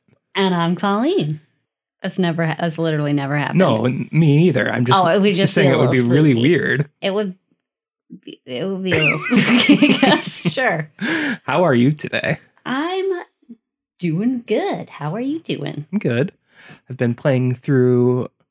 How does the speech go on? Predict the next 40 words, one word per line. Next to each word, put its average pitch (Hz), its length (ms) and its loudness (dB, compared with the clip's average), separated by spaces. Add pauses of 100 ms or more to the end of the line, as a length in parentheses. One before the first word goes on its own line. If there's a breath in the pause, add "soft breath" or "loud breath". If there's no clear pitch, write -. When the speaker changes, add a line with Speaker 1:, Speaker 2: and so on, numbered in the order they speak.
(140)
Speaker 2:
Resident 127 640 0
Evil 127 400 0
eight 131 340 -2
Village. 127 1040 -8 (460)
It's, 139 220 -8
Speaker 1:
And? 233 220 -2
Speaker 2:
it's - 120 -4
some 220 140 2
spooky 147 380 -2
stuff. 131 260 -2
I'm 117 140 -4
not 131 160 0
really 147 180 2
far 135 280 -2
at 117 80 0
all 135 180 2
in 117 80 0
the 113 80 -4
game, 120 380 -2
but 110 300 -8 (440)
that 123 200 -10
vampire 131 460 -2
lady 117 300 0
sure 135 320 -2
is 160 160 0
tall. - 480 -4 (1080)
Speaker 1:
Tall? 170 480 -4 (160)
Speaker 2:
Yeah, 135 180 -4 (120)
she's 131 300 -2
Speaker 1:
Is - 0 -
Speaker 2:
nine 127 260 2
Speaker 1:
that 156 220 4
the 180 80 4
Speaker 2:
feet. 170 60 6
Speaker 1:
adjective 190 520 0
you'd 180 220 -4
use 170 240 -2
to 185 100 -4
describe 165 400 -6
her? 233 240 -6